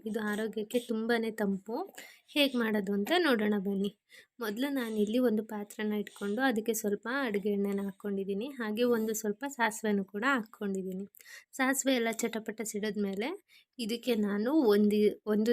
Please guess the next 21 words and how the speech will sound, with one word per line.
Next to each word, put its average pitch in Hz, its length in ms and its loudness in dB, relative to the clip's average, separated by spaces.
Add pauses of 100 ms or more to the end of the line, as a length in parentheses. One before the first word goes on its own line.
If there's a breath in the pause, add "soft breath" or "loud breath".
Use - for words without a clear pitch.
(140)
ದಪ್ಪ 190 280 -4
ಸೈಜಿಂದು, 196 680 2 (120)
ಮ್, 190 340 0 (240)
ಈರುಳ್ಳಿನ 208 480 0
ಸಣ್ಣ 220 300 2
ಸಣ್ಣದಾಗಿ 196 500 2
ಕಟ್ 220 240 -6
ಮಾಡಿ 190 260 -4
ಆ್ಯಡ್ 220 260 0
ಮಾಡ್ಕೊಂಡಿದ್ದೀನಿ. 190 680 -2 (460 loud breath)
ಹಾಗೆ 254 360 0
ಅದಕ್ಕೆ 214 340 2
ಒಂದು 277 160 2
ಸ್ವಲ್ಪ 208 360 0
ಕರಿಬೇವಿನ 202 540 2
ಎಲೆಗಳ್ನೂ 190 460 0
ಕೂಡ 196 180 -2 (120)
ಆ್ಯಡ್ 214 240 4
ಮಾಡ್ಕೊಂಡಿದ್ದೀನಿ. 190 680 0 (540 loud breath)
ಆ, 208 60 -6 (300)
ಈ 262 40 4